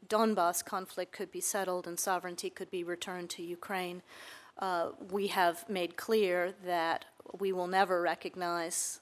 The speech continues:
uh, Crimea's occupation and incorporation into Russia, and that sanctions will stay in place until, uh,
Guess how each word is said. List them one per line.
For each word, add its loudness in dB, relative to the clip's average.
uh, -4
Crimea's -2
occupation -4
and -4
incorporation 0
into -4
Russia, 0
and -8
that -4
sanctions -4
will -10
stay -4
in -8
place -4
until, -4
uh, -6